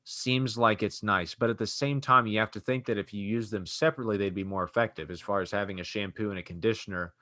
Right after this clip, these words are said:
they'd probably do better if you shampooed your hair and then conditioned it versus just using this all-in-one thing where you're, you're basically just, sh-,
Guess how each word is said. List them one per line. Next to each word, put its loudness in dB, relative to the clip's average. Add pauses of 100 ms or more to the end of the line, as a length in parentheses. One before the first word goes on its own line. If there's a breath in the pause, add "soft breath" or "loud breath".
(220)
they'd -6
probably 2
do 0
better 4
if -4
you -6
shampooed -4
your -4
hair 0
and -4
then -6
conditioned -2
it 0
versus -6 (440)
just -4
using -2
this -6
all-in-one 2
thing -2
where -2
you're, -2 (340 soft breath)
you're 2
basically 4
just, -6
sh-, -10